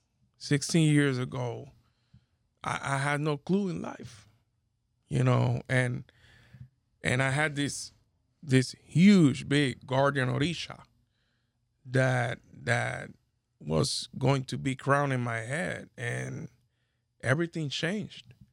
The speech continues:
for the good. Everything changed, and, and when I didn't want it to go his way, he will show me it was his way,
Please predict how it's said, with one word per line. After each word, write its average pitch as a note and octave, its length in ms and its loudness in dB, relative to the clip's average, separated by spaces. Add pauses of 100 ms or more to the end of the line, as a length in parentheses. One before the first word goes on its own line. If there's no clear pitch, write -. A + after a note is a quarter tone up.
(720)
for C3 220 2
the C#3 100 2
good. D3+ 340 2 (520)
Everything C#3+ 440 2
changed, F3 560 -4
and, B2 280 -4
and B2 360 -4
when B2 200 -2
I B2+ 160 0
didn't D#3+ 300 0
want D3+ 160 2
it D#3 100 -4
to C#3+ 120 -4
go C3+ 220 2
his C#3+ 280 -4
way, F#3 480 0 (880)
he C3+ 200 2
will C3+ 180 4
show B2+ 240 -2
me A#2+ 200 -2
it B2 80 -2
was C3 200 -6
his - 400 -2
way, - 400 -14